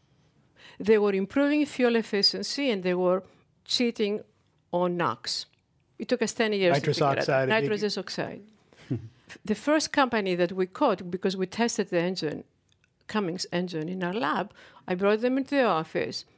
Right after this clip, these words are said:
Speaker 1: And they said, "Well, you know what, you know, uh, we really could not read the regulations. They're maybe vague." One company after the other, all seven of them came in.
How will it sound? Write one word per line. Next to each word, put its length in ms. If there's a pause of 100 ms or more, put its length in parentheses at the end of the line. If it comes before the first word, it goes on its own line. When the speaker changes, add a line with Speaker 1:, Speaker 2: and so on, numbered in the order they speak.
(160)
Speaker 1:
And 80
they 80
said, 160
"Well, 460
you 220
know 260
what, 380
you 80
know, 180 (460)
uh, 180
we 220
really 220
could 200
not 220
read 180
the 140
regulations. 680
They're 300
maybe 460
vague." 500 (520)
One 320
company 440
after 240
the 140
other, 320
all 180
seven 380
of 140
them 180
came 240
in. 220